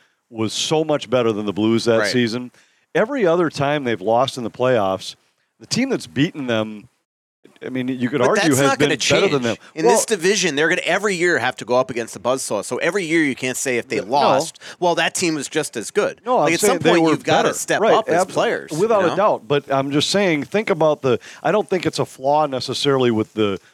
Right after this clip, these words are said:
Speaker 1: Wild. I think it's just been a reality. They ran into Chicago the first three years of their playoff runs, and two of those years, Chicago won the Cup.
Speaker 2: Yep.
Speaker 1: And if you wanna win the Cup, you gotta be able to beat the best. But it's looks like earlier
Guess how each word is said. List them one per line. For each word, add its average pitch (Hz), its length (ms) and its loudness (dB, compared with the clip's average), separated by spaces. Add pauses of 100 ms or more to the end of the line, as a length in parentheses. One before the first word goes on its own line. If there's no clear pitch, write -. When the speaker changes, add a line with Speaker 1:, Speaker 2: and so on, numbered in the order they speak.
(120)
Speaker 1:
Wild. 123 460 0
I 135 60 0
think 156 140 0
it's 127 120 -2
just 135 340 -4
been 139 140 0
a 123 80 2
reality. 113 580 0 (340)
They 131 100 0
ran 151 220 2
into 151 160 -2
Chicago 151 520 0
the 123 100 0
first 156 300 -4
three 151 200 2
years 147 300 4
of 120 100 0
their 113 140 2
playoff 143 480 0
runs, 110 380 -2 (200)
and 123 160 -8
two 208 160 0
of 208 60 4
those 139 220 2
years, 147 200 2
Chicago 147 420 0
won 156 180 2
the 147 60 -2
Cup. 214 320 -2 (280)
Speaker 2:
Yep. 104 260 -10
Speaker 1:
And 131 360 -2
if 143 140 0
you 160 120 2
wanna 165 180 2
win 151 120 2
the 120 60 -2
Cup, 226 240 0
you 147 80 0
gotta 127 160 2
be 123 80 0
able 123 100 4
to 113 60 0
beat 117 220 0
the 107 80 -4
best. 123 480 -2
But 117 200 0 (840)
it's - 380 -4
looks 151 460 -2
like 135 280 0
earlier 151 360 2